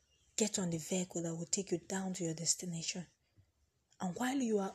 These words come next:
on that vehicle that is taking that right route, be patient. There might be potholes on the way. The vehicle might break down, but hey, as long as you're on the right path, you will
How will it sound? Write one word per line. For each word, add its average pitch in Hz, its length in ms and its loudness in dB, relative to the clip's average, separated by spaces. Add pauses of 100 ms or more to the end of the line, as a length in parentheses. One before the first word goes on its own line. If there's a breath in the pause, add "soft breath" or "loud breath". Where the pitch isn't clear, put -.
on 190 280 -2
that 214 180 0
vehicle 190 560 -2
that 180 100 -2
is - 240 4 (300)
taking 202 340 0
that 185 320 0
right 190 320 -2
route, 175 320 -2 (320 loud breath)
be 208 100 0 (200)
patient. - 760 4 (760 loud breath)
There 185 80 2
might 180 140 4
be 175 100 2 (120)
potholes 269 600 2
on 214 100 2
the 180 140 4
way. 196 260 2 (580 soft breath)
The 180 100 0
vehicle 233 360 0
might 233 320 0
break 233 240 -4
down, 214 240 -4
but 202 180 -2
hey, 254 440 -2 (320)
as - 160 4
long 269 180 2
as 240 140 2
you're 214 100 4
on 196 60 0
the 190 140 2
right 202 280 -2 (140)
path, 196 320 -4 (1800 loud breath)
you 269 60 -2
will 240 180 2